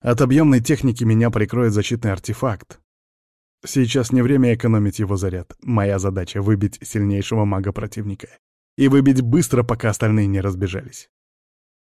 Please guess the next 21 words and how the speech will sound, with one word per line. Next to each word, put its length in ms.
Понятия 420
не 140
имею, 260
как 200
этот 220
отряд 320
оказался 520
здесь, 420
но 260
они 200
не 120
просто 360
теперь 260
знают 340
точные 320
координаты 600
точки 420
входа 380
на 120
центральный 500
объект. 380